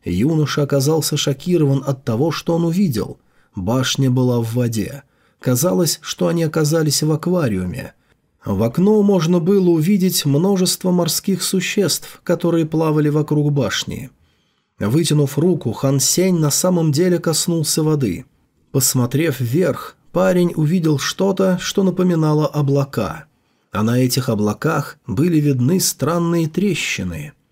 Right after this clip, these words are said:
Спустя немного времени юноша понял, что произошло. Башня пробила лёд и оказалась в океане. Теперь они были на дне.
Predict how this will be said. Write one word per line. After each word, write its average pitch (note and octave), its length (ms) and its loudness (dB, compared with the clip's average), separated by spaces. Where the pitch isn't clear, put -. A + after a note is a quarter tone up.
Спустя - 540 -2
немного F3 460 2
времени F#3 500 2
юноша E3 500 2
понял, F#3 400 0
что D#3+ 280 -2
произошло. D3+ 800 -2
Башня C3+ 540 0
пробила C#3 440 2
лёд D#3+ 400 0
и C3+ 80 -2
оказалась C3+ 600 0
в C#3+ 80 2
океане. C#3+ 640 -2
Теперь D#3+ 400 0
они F3+ 180 4
были C#3 320 2
на C3+ 180 2
дне. G2+ 500 -4